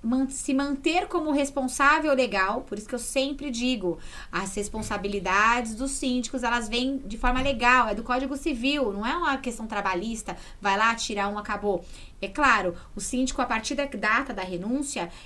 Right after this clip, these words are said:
ele já tem as suas responsabilidades ali, é, suspensas, mas até,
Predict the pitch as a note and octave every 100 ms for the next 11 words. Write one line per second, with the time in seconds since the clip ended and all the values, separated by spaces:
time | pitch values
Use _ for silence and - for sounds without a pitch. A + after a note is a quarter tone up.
0 | - G3 G#3+ A3+ A3+ B3 B3 B3 B3 -
1 | B3 A3+ A3+ G#3+ G3+ G#3 G3+ F#3+ C4 D4+
2 | - - - G#3+ G#3+ A3 D#4 D#4 C#4 B3+
3 | C4 C4 - - - G3+ G#3+ D4 D#4+ F4